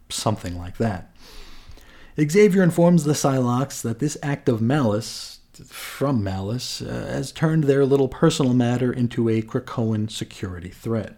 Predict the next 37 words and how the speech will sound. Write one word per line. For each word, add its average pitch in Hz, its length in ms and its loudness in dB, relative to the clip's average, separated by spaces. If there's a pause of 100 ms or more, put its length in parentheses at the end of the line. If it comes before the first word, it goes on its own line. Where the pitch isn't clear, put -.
(400)
He 170 160 0
reminds 165 500 4
us 95 240 -4
all 92 300 -6
that 117 180 -4
Krakoa 143 380 0
has 139 160 0
a 131 60 2
way 131 160 2
of 117 180 -4
dealing 156 320 2
with 98 160 -2
lawbreakers, 95 720 -6
which - 400 -4 (300)
is 117 240 -2
to 107 100 0
say, 95 300 -4
they 98 200 -2
go 139 220 2
to 147 100 4
the 135 140 2
hole 120 380 0
with 98 140 -4
Sabretooth. 95 640 -4 (680)
He 151 80 6
mentions 208 360 6
that 165 120 6
this 139 160 2
isn't 127 220 2
a 110 40 4
prison, 117 480 2 (440)
to - 220 0
which 127 240 0
Kwannon 98 320 2
disagrees, 95 800 -6
and, 95 240 -12
uh, 95 300 -12